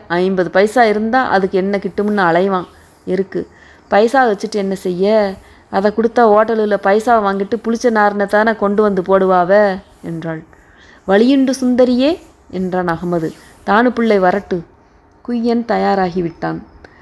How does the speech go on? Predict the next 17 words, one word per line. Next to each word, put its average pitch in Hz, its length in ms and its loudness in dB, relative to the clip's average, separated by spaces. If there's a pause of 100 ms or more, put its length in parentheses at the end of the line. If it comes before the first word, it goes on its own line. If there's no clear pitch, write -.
(160)
துணியால் 254 400 4
முகத்தை 214 400 0
அழுந்த 226 480 0
துடைத்து, 196 720 -4 (460)
அழுக்குச் 262 380 -2
சட்டையை 202 440 0
கழற்றி, 190 640 -4 (300)
பயங்கரமான 214 800 2
ஒளியுடன் 202 460 2
உதறி 185 460 0
திரும்ப 220 440 -4
அணிந்தான். 165 420 -4 (600)
"ராமப்பண்ணோ, 269 640 0 (360)
உம்மட்ட 240 320 2
விபூதி 262 340 2
இருக்கா?" 214 640 0 (180)
"ஏண்டே?" 247 600 0